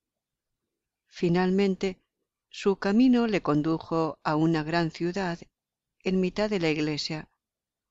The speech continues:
donde estaba celebrándose el oficio divino. Al ver toda aquella magnificencia, creyó que había llegado al cielo, y gozoso se sentó.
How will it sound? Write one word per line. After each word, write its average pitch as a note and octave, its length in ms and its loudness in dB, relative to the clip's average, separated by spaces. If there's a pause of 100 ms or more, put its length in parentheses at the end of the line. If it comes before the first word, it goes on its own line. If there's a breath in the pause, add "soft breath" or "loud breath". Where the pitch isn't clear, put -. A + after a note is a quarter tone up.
(340)
donde D#3 600 -2
estaba F3 420 -2
celebrándose F#3+ 1000 -2 (120)
el E3+ 160 0
oficio D3+ 420 -4
divino. D#3 420 -4 (2750)
Al G#3+ 200 -4
ver C#4+ 180 -2
toda C4 340 -4
aquella A3+ 400 -2
magnificencia, D3+ 1120 -2 (640)
creyó F#3+ 540 0
que E3 140 -2
había F3+ 340 0
llegado E3+ 480 0
al F3 160 -2
cielo, F3 420 -6 (1160)
y G3 220 -2
gozoso A3+ 720 -4 (260)
se - 240 -4
sentó. - 500 -6